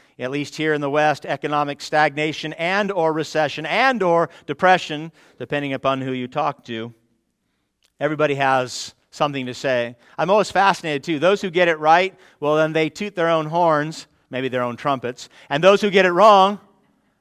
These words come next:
they don't, we don't ever hear from them again, right? But everybody has something to say.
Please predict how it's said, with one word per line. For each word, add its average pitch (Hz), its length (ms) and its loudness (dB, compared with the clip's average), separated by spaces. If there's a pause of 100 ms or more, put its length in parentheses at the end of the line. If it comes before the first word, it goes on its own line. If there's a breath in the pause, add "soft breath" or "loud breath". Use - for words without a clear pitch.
they 139 220 -2
don't, 151 180 0
we 151 80 0
don't 170 120 2
ever 160 100 0
hear 156 220 -2
from 143 140 -10
them 143 180 -4
again, 127 380 -4
right? 120 280 -4
But 139 240 -10
everybody 185 260 0
has 160 200 2
something 151 320 -4
to 123 80 -10
say. 123 360 -4